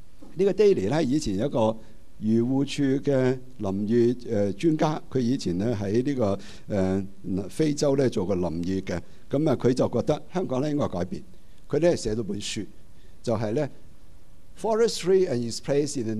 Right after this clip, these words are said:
natural resources conservation in Hong Kong。佢就提議呢，我哋要做自然保育。佢呢本書呢，係一九六五年十二月出嘅。佢出呢本書嘅時候呢，佢寫呢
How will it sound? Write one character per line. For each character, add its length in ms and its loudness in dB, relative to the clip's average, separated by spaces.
natural 240 -2
resources 580 -4
conservation 640 -4
in 80 -6
Hong 140 -4
Kong。 160 -4
佢 220 0
就 300 0
提 160 -2
議 220 -4
呢， 100 0
我 140 4
哋 60 4
要 60 6
做 300 2
自 140 0
然 180 -2
保 180 -4
育。 80 -4
佢 100 4
呢 60 2
本 160 2
書 180 4
呢， 140 2
係 160 4
一 260 0
九 180 0
六 120 -2
五 120 -4
年 320 0
十 200 -2
二 60 0
月 300 -2
出 160 0
嘅。 140 -8
佢 160 6
出 160 4
呢 200 4
本 180 8
書 240 4
嘅 80 8
時 180 2
候 80 4
呢， 60 2
佢 100 8
寫 300 4
呢 140 6